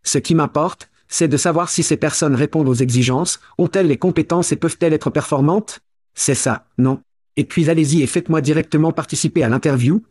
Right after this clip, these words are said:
et à ce moment-là, nous pourrons voir s'il y a une correspondance, d'accord ? C'est ça les gars, c'est aussi simple que ça. Mais ce qu'ils font, c'est qu'ils jouent en haut de l'entonnoir. Et ça n'a pas d'importance. Rien de tout cela n'a d'importance.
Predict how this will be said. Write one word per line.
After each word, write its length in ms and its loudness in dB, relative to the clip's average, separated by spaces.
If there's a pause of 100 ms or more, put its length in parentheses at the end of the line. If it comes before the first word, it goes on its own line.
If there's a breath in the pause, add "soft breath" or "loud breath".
(180)
et 80 4
à 80 2
ce 140 0
moment-là, 520 2 (160)
nous 120 2
pourrons 240 0
voir 220 0
s'il 180 0
y 80 4
a 20 2
une 140 2
correspondance, 840 -2 (160)
d'accord ? 560 -2 (340)
C'est 180 0
ça 160 0
les 120 0
gars, 300 -2 (120)
c'est 280 -2
aussi 180 2
simple 320 -2
que 140 -2
ça. 300 -4 (360)
Mais 140 2
ce 100 -2
qu'ils 200 0
font, 260 -2 (160)
c'est 220 -2
qu'ils 180 0
jouent 180 4
en 60 2
haut 140 4
de 80 2
l'entonnoir. 720 0 (300)
Et 80 0
ça 160 0
n'a 100 2
pas 140 -2
d'importance. 720 -2 (340)
Rien 240 2
de 100 2
tout 180 -4
cela 240 2
n'a 100 2
d'importance. 800 -4